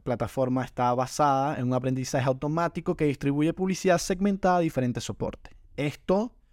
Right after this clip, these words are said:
por lo que estoy entendiendo, podría no serrucharle el puesto, pero podría poner en jaque el tema de la segmentación. Que si bien hay muchos marqueteros que dicen, "Por favor, no le des al botón promocionar,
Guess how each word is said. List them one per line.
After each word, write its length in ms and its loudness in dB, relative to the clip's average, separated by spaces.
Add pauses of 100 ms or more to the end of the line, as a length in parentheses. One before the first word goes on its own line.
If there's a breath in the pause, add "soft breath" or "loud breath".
(380)
por 140 2
lo 100 2
que 60 -2
estoy 240 0
entendiendo, 720 0
podría 760 2 (760 soft breath)
no 160 2
serrucharle 720 4
el 80 0
puesto, 340 -2
pero 280 0
podría 320 4
poner 320 2
en 100 0
jaque 560 0
el 180 -2
tema 260 2
de 60 0
la 80 -2
segmentación. 800 -2 (320)
Que 400 2
si 280 -2
bien 420 0 (480 soft breath)
hay 180 2
muchos 260 -2
marqueteros 520 0
que 100 -2
dicen, 320 0
"Por 160 0
favor, 300 4
no 160 2
le 100 2
des 140 2
al 100 4
botón 300 0
promocionar, 680 -2